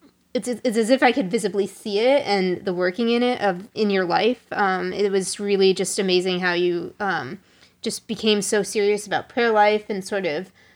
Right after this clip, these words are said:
um, all of the things that the sisters talked about and, um,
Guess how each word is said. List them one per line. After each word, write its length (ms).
um, 460
all 180
of 60
the 80
things 420
that 260
the 80
sisters 460
talked 300
about 420
and, 460
um, 400